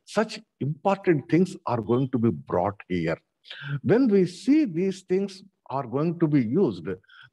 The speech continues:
the relationship with that of the Ayurveda and the Jyotisha has to be get established. Ayurveda states the Vayahoratra Bhuktanam Te Majjadiga Kramat. The Vaya Ahoratra.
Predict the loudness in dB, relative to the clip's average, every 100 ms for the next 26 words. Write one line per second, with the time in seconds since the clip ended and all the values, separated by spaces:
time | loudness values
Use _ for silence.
0 | 0 2 4 4 4 2 0 -2 -2 0
1 | 2 0 -2 -4 -4 -6 -4 -2 -2 -2
2 | -2 -4 -6 -12 -8 -8 -4 -4 -4 -8
3 | -6 -4 -4 -4 -6 -6 -2 -2 -4 -20
4 | -20 -6 2 2 0 -14 -12 -10 -8 -8
5 | -6 -8 -10 _ _ -20 -12 -2 4 4
6 | 4 4 4 0 0 0 0 -2 -6 -6
7 | -6 -12 _ -20 -20 0 2 4 4 4
8 | 4 4 0 -4 -2 -2 0 0 2 0
9 | 0 0 0 -2 -2 0 0 0 -4 -6
10 | -10 -8 -6 -10 _ _ -20 _ 0 2
11 | 4 4 4 4 2 -2 -6 -2 0 0
12 | -2 -6 -14